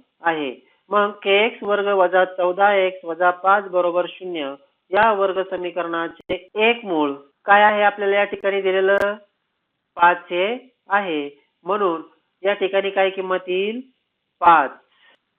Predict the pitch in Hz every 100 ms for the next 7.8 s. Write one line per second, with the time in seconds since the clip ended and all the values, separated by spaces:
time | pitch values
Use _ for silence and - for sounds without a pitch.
0 | _ _ - 226 202 147 - _ 196 226
1 | 226 202 202 175 147 117 _ _ _ 180
2 | 202 202 202 196 196 196 190 190 190 196
3 | - _ 175 180 180 175 175 175 175 -
4 | 170 180 226 - _ _ _ 202 160 151
5 | - _ _ - 247 254 208 185 180 170
6 | 156 151 147 147 147 _ _ - 170 185
7 | 196 190 165 165 156 160 175